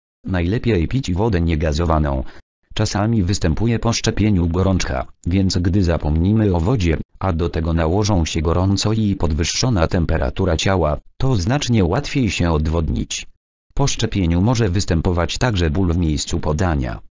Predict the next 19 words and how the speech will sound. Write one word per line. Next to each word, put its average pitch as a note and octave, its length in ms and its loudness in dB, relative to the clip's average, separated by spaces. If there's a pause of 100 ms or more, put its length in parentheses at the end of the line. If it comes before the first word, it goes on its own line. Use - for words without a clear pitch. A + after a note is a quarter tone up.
(300)
Dlatego G#2+ 460 0
w D#2+ 100 -2
upalne F#2 500 2
dni F#2+ 280 4
nie A#2+ 120 0
powinniśmy E2 600 0
po A2+ 140 0
przyjęciu D#2+ 560 0
szczepionki A2 600 0
pracować E2 540 0
fizycznie G#2 500 0
w - 80 -6
słońcu. - 540 0 (480)
Unikajmy F#2+ 540 2
tego, A#1+ 440 -4 (140)
wyjaśnił F2 600 0
specjalista E2+ 760 -2
chorób - 480 0
zakaźnych. F2+ 840 -2